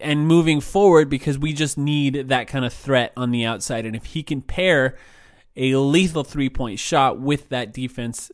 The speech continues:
He's such an important piece to this team going forward, and you fit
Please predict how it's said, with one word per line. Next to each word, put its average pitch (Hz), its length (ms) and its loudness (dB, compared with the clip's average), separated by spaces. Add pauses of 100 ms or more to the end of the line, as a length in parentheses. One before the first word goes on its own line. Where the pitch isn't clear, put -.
He's 139 380 -6
such - 520 -2
an 139 100 -6
important 127 440 -6
piece 123 400 -4
to 131 160 -8
this 117 180 -10
team 117 240 -6
going 107 260 -6
forward, 107 340 -8
and 107 200 -8
you 110 60 -6
fit - 360 -2